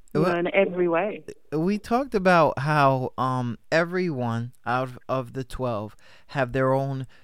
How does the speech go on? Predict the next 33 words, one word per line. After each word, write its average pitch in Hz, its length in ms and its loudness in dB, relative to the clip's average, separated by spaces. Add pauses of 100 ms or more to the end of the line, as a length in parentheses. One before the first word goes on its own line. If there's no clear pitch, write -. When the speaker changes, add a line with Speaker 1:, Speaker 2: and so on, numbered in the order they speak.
(120)
Speaker 2:
musical 123 580 -6
path. 92 680 -10 (420)
Um, 127 400 0 (380)
I 160 160 2
don't 185 300 0
know 156 180 2
what 175 280 0
the 139 220 2 (300)
Australian 135 800 0
music 131 340 -4
scene 123 460 -6
is. 107 340 -10 (380)
Every 156 300 0
one 160 280 -2
of 143 140 -4
you 131 400 -4
went 135 280 -4
to 139 100 -10
school 127 320 -6
for - 200 -12
this, - 300 -18 (360)
and 135 340 -4 (100)
every 147 260 0
one 151 240 -4
of 127 200 -8
you, 127 320 -4 (560)
um, 123 340 0
believe 131 500 -4
in 135 140 -4
the 127 100 -2
realness 120 840 -4
of 117 300 -4
music. 117 580 -6